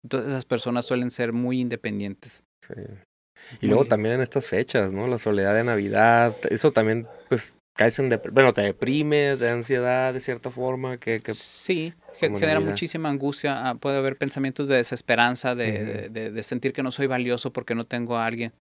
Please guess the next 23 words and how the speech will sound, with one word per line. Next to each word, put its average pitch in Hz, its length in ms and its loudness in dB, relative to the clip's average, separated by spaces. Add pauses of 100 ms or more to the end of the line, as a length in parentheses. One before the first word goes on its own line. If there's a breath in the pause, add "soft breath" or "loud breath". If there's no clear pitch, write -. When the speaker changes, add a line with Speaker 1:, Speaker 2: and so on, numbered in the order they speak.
Speaker 1:
Er-, 123 220 -2
eres 131 260 -4
valioso 120 440 0 (120)
con 127 200 4
alguien, 123 340 -2
sin 127 200 -2
alguien 120 380 -2
o 127 80 -6
a 117 80 -4
pesar 110 280 -6
de 113 100 0
alguien. 101 360 -4 (380)
O 95 100 -2
sea, 113 120 0
Speaker 2:
Sí. 107 60 -2
Speaker 1:
una 131 160 0
persona 127 380 -2
no, 123 200 0
no 131 140 -2
te 127 120 -8
puede 127 240 0
definir. 113 560 -6 (1300)
Speaker 2:
Sí. 80 80 -12